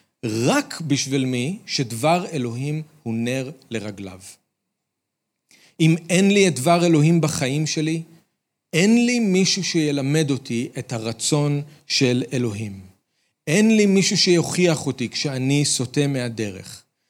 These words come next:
אין לי מי שיראה לי איך לחזור למסלול אחרי שסטיתי.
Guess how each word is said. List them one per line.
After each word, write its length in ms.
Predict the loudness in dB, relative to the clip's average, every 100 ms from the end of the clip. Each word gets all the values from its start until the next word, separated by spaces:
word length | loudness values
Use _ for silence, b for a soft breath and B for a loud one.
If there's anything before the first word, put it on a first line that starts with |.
| _ _ 0
אין 240 | 2 4
לי 80 | 4
מי 180 | 4 2
שיראה 540 | 4 4 4 0 2
לי 240 | 4 4 2
איך 400 | 0 0 0 -4 -4
לחזור 540 | -4 -2 2 2 2
למסלול 560 | 0 -2 -4 2 4 2 0
אחרי 540 | -6 -6 0 2 4
שסטיתי. 720 | 2 0 -4 -6 -12 -12 -20